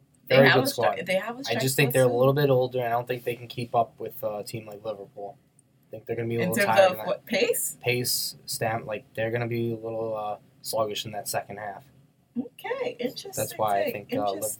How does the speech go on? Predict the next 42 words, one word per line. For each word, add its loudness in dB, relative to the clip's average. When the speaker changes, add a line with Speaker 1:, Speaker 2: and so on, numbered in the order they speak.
Speaker 2:
Liverpool's -6
Speaker 1:
take. -6
Speaker 2:
got -4
this. -10
Speaker 1:
All 10
right. 2
Well, 6
there 4
you -2
have 0
it. 2
We -6
have -4
the -20
Champions -4
League -14
done -4
and -10
over -4
with. -4
Speaker 2:
I, -6
f-, -12
I -6
feel 0
like -2
we're, 6
uh, 0
you -8
know, -2
forgetting -2
something. -2
Uh, -6
is, 0
is 0
something 2
going 6
on 6
around 4
the 4
world? -2
Speaker 1:
I, -6
I -6